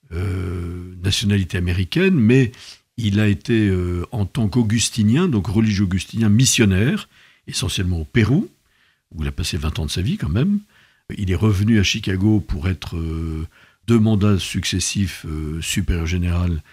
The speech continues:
élu des augustiniens. Et puis il a terminé évêque de Chiclayo, euh, Chiclayo, un petit diocèse du Pérou. C'est là que le pape François est venu le chercher en deux mille vingt-trois pour en faire le préfet du dicastère des évêques, pour qu'il ait un peu l'expérience de la curie,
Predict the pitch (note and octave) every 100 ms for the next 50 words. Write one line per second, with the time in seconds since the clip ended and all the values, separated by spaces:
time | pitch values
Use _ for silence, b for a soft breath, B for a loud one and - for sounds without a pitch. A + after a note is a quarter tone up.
0 | b b _ D2+ D2+ F#2 F2+ - C#2+ C#2
1 | C#2 C#2+ D2 D#2+ E2 E2 - D#2+ G2 C#3+
2 | G#3 b b b _ F2 - B2+ G#2+ -
3 | G2 G2+ B2 G2 A#2 F2+ F#2 - G2 -
4 | E2 D#2 F2+ E3 G3+ F3+ - C2 C2 -
5 | - C#2 C#2+ F#2 D3+ - b b b b
6 | _ _ E2+ D#2+ E2+ E2+ F#2 E2 G2+ D#2+
7 | C#2+ G#2+ C#3 - E2+ G2+ - D#2 D2 -
8 | F2+ - D#2 - F2+ F2 D#2+ F2 - F#2
9 | D2 D2+ C2+ B1+ - G#2+ D#3+ b b b
10 | _ - E2+ G2 D#2 D2+ - A2+ - F#2
11 | D2+ - - - D#2 C2+ C#2+ D#2+ D3 -
12 | - - - - C#2 - E2+ D2+ - D2+
13 | D2 D2 E2+ G2 A#3